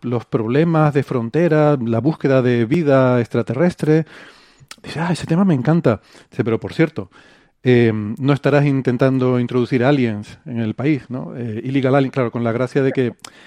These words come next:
illegal alien es una expresión para referirse a los inmigrantes ilegales, ¿no? Ahí, de hecho, allí llaman alien en general, alien, no es solo un extraterrestre, sino es un extranjero, ¿no? Un, un,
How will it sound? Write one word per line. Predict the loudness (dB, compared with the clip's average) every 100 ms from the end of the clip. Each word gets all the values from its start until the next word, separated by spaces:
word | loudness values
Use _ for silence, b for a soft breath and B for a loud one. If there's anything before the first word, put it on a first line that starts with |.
| B _
illegal | -4 0 2 4
alien | 2 0 0 -2
es | -4
una | -4 -2 -4
expresión | -4 -6 -4 -4 -2
para | 0 -2
referirse | -2 -4 -2
a |
los | -2
inmigrantes | -2 0 -2 -2
ilegales, | -4 -2 0 0 -4
¿no? | -8
Ahí, | -6 -6
de | -4
hecho, | -2 -2
allí | 0
llaman | 0 0 -4 -6
alien | -2 0 0 -4
en | -6
general, | -4 -2 -4 -2
alien, | 0 0 -2 -6 B B B B B -6
no | 0 0
es | 2
solo | 0 2
un | 0
extraterrestre, | 0 0 2 0 0 -4
sino | -4 -4
es |
un | -4
extranjero, | -6 -6 -4 -4 -4
¿no? | -8
Un, | -10 -12 -14 -20 b b b _
un, | -12 -10 -12 -16 -20